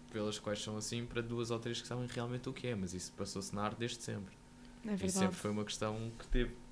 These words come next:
Speaker 1: O próprio Basquiat só teve importância quando o Andy Warhol disse que gostava dele.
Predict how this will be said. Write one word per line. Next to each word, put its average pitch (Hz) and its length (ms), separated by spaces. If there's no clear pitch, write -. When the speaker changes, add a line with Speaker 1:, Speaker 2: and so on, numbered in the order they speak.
Speaker 1:
O 90 40
próprio 104 360
Basquiat 107 520
só 113 100
teve 113 240
importância 120 480
quando 120 280
o 120 40
Andy 120 180
Warhol 123 520
disse 131 220
que - 100
gostava 127 340
dele. 117 220